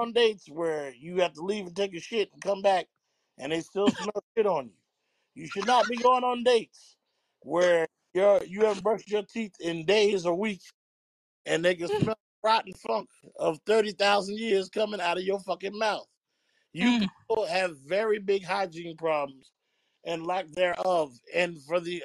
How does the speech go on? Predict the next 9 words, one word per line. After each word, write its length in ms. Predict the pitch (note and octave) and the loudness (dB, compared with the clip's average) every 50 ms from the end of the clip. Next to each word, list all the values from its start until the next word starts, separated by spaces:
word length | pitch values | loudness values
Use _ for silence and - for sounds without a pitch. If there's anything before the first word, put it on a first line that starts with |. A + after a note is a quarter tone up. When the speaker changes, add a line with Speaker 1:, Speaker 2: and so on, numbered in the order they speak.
| - - D#3+ | -8 -2 0
Speaker 1:
amount 540 | E3 E3 E3+ E3+ F3+ G#3 B3+ D4 D4+ C#4 | 0 0 0 -2 -2 0 2 2 4 2
of 120 | C4+ G#3+ - | 2 0 -2
sex 420 | - - - C#4+ C#4+ A#3+ - - - | -10 -4 0 0 0 0 -4 -6 0
y'all 340 | F#3+ A3 A3+ A#3 A#3 G#3+ | 2 2 4 4 2 2
want, 260 | A3+ B3 A#3 F3+ C3+ - _ _ _ _ _ _ _ _ _ _ _ _ _ _ _ _ | 2 0 0 0 -2 -6 _ _ _ _ _ _ _ _ _ _ _ _ _ _ _ _
it 80 | - G#3+ | 0 0
should 80 | C4 A3+ | 2 2
Speaker 2:
Right. 300 | E3 E3+ F3 E3 D3+ B2+ - | 2 2 2 0 -2 -6 -10
Speaker 1:
be 80 | _ | _